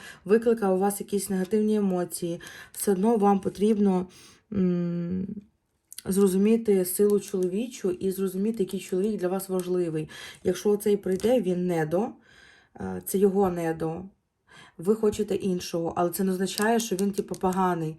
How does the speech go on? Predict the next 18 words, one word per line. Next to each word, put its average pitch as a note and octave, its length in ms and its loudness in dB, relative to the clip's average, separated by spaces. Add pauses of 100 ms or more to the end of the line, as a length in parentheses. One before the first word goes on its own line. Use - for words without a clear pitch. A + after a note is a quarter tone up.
(280)
В F#3 80 -4
нього A3 220 2
своя A3+ 300 4
реальність, E3 480 0
в F#3+ 40 -2
нього F#3 160 2
своє F#3 360 2
бачення. F3 580 -2 (340)
Просто A#3 240 -2
відпускаємо. F3+ 840 -2 (260)
Але F#3+ 280 2
більше A3 400 -2
не, F#3 420 0
м, G3 300 -2 (1120)
не G#3+ 120 6
живемо G#3 380 4
в F#3+ 80 2
ілюзіях. G3 540 2